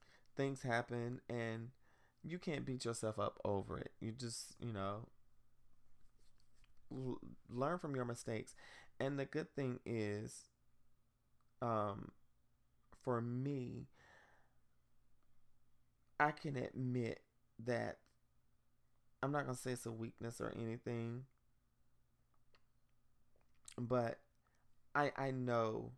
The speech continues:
I know what I know about myself. I know what this girl is capable of. And especially me being a trans woman, being in that place where, um,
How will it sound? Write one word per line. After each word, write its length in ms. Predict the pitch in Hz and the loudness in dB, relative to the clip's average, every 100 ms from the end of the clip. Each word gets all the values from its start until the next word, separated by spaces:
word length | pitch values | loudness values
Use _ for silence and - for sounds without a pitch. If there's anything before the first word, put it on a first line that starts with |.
| - - - - - _ _ _ - - 123 | -18 -20 -20 -20 -20 _ _ _ -20 -2 4
I 160 | 131 | 6
know 220 | 127 120 | 6 4
what 220 | 107 104 101 | 4 4 2
I 120 | 98 | 0
know 180 | 98 98 | 0 -2
about 300 | 101 101 101 | -2 -2 -2
myself. 420 | 98 - 92 98 - | -4 -2 -4 -2 2
I 140 | 113 | 2
know 440 | 120 107 110 113 - - - - - - - | 4 2 2 -2 -8 -16 -18 -20 -20 -14 -2
what 240 | 117 95 | -2 -2
this 140 | 110 | -6
girl 440 | - 110 104 - - | 0 2 2 0 -2
is 200 | 95 - | -4 -4
capable 520 | - 110 104 107 107 | -4 -4 -2 -4 0
of. 360 | 107 107 - - - - - - - | 0 0 -2 -6 -12 -18 -16 -12 4
And 160 | 123 117 | 6 6
especially 520 | - - 139 - 120 | 8 10 10 10 10
me 100 | 110 | 10
being 220 | 107 107 | 8 6
a 40 | |
trans 400 | 104 113 98 101 | 4 4 4 4
woman, 360 | 104 104 101 101 | 2 2 2 2
being 420 | 104 107 107 107 - | 0 2 2 -2 -4
in 280 | 107 101 101 | -2 0 2
that 320 | 95 98 - - - - - - - - - - | 2 2 -2 -8 -20 -20 -20 -20 -20 -20 -20 -2
place 420 | 113 107 110 - | 4 4 4 -2
where, 520 | 110 101 98 101 - - | 2 4 4 2 0 0
um, 640 | 104 - 107 - 104 131 | 0 2 0 -2 -4 -10